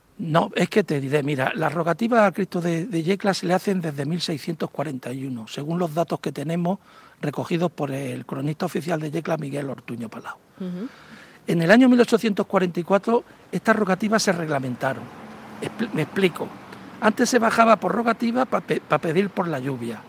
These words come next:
Speaker 2: Sí.
Speaker 1: Y se bajaba incluso algunas veces dos y tres años. Y algunos años, y algunos años no se bajaba ninguno.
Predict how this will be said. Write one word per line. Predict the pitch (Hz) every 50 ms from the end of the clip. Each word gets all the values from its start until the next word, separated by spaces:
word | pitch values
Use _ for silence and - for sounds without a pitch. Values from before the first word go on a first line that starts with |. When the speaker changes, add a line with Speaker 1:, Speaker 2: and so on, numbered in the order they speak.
| - - -
Speaker 2:
Sí. | - - 196
Speaker 1:
Y | 175
se | 160 -
bajaba | 135 143 - 202 214 233
incluso | 226 196 - - 175 160 - 170
algunas | 156 151 196 214 220 202 185
veces | 208 226 - - 247 247 -
dos | - 147 147 202 240 262 -
y | - 156
tres | - - 160 156 143 123
años. | 123 120 117 120 117 - - 180 - - -
Y | - -
algunos | 151 151 180 196 196 202 208
años, | 214 220 233 240 214 220 - -
y | - 180
algunos | 180 170 196 247 247 247 247
años | 254 254 247
no | 240
se | - -
bajaba | 226 208 185 - 247 247 233
ninguno. | 202 190 180 196 302 320 262 180 -